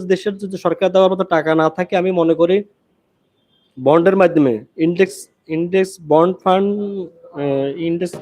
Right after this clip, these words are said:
বন্ড ফান্ড, আমি সেই বিষয়টা তুলে ধরতেছি। ইনডেক্স বন্ড সুকুক, ইনডেক্স মিউচুয়াল ফান্ড বেমেয়াদি, ইনডেক্স ফান্ড বন্ড, ইনডেক্স রাইজিং মিড টার্ম, এর মেয়াদি থাকবে দুই থেকে চার বছর। ইনডেক্স ফিউচার রিটার্ন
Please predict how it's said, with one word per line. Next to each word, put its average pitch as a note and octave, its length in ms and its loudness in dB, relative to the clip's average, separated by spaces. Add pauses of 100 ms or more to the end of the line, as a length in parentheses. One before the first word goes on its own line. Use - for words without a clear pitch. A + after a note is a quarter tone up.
বন্ড D3 260 2
ফান্ড, C3 160 2
আমি D#3 140 2
সেই E3+ 200 2 (260)
বিষয়টা F3 320 0
তুলে F3 180 0
ধরতেছি। C#3+ 540 -4 (1600)
ইনডেক্স F3+ 380 2 (140)
বন্ড F#3+ 260 4
সুকুক, F#3+ 360 2 (460)
ইনডেক্স E3+ 480 4
মিউচুয়াল F3 360 2
ফান্ড G3 260 0
বেমেয়াদি, E3 440 4
ইনডেক্স E3+ 420 0 (100)
ফান্ড F#3+ 340 2
বন্ড, D#3 280 4 (480)
ইনডেক্স F3 440 4
রাইজিং F3 540 4 (400)
মিড F3+ 160 4 (100)
টার্ম, C3 180 4 (300)
এর D#3 140 -2
মেয়াদি E3+ 280 4
থাকবে F#3+ 240 0
দুই E3+ 180 0
থেকে F3+ 240 -2
চার D#3 220 2
বছর। C3+ 280 0 (340)
ইনডেক্স F3 420 4 (100)
ফিউচার G3+ 400 2
রিটার্ন E3+ 440 4